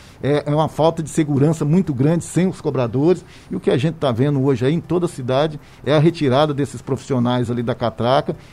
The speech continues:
e com isso acarreta o motorista, né? Você não pode dirigir e atender o celular, mas você pode dirigir e cobrar? Então, assim, são contradições que a gente defende o posto de, de emprego do cobrador justamente por isso, é mais segurança pra população e pra quem tá dentro do ônibus.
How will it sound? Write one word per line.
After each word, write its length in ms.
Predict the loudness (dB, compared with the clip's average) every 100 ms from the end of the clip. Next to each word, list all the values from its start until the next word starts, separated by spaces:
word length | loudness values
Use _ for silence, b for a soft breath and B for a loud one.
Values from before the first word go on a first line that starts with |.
| -6
e 80 |
com 220 | -2 2 2
isso 200 | 2 -2
acarreta 540 | -2 -2 2 0 0
o 40 |
motorista, 520 | -6 -2 -2 -2 -4 -4
né? 200 | -4 -6 B B -6
Você 260 | -4 0
não 140 | 0 0
pode 300 | 0 0 0
dirigir 360 | 0 0 0 0
e 40 |
atender 340 | 0 0 -2 -2
o 40 |
celular, 340 | -2 -2 0
mas 140 | 0 0
você 200 | -2 -6
pode 260 | -4 -4
dirigir 320 | -2 -2 -2 -4
e 40 |
cobrar? 500 | -4 -2 0 0 -2 B B
Então, 120 | -6
assim, 120 | -6 -2
são 160 | -2
contradições 800 | 0 0 0 -2 -2 0 0 -2 B B -2
que 80 |
a 80 | 0
gente 240 | 2 0 0
defende 400 | -2 0 -2 -2
o 40 |
posto 360 | -2 -2 -2 -2
de, 180 | -4 -4 B B
de 120 | -4
emprego 340 | -2 4 2 2
do 100 | -4
cobrador 440 | -2 -2 0 0
justamente 420 | 0 -2 -2 -2
por 180 | -2 0
isso, 200 | 0 -2
é 20 |
mais 240 | -2 -2 -2
segurança 560 | -4 -2 0 0 -4
pra 200 | -4 -4
população 720 | -4 -6 -2 -2 -2 -2 -2 -4 B B
e 60 |
pra 180 | -4 -4
quem 160 | -4 -4
tá 140 | -4
dentro 260 | -4 -6 -6
do 60 |
ônibus. 280 | -6 -6 -8